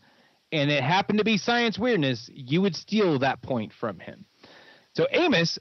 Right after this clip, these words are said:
this time we go to you first. Your plot synopsis is, when a woman he is working for gets amnesia,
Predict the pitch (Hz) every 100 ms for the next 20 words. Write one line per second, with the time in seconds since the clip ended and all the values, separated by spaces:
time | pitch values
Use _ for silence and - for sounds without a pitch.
0 | - 160 220 220 190 165 165 139 131 185
1 | 120 127 127 _ 127 107 139 - _ _
2 | _ _ _ _ _ - - 147 247 -
3 | - 131 113 - 107 104 135 131 - -
4 | 95 104 - - - - - _ _ _
5 | - 107 175 320 311 175 196 311 339 311
6 | 302 330 254 220 311 320 254 - 127 131
7 | 131 160 190 180 208 233 113 95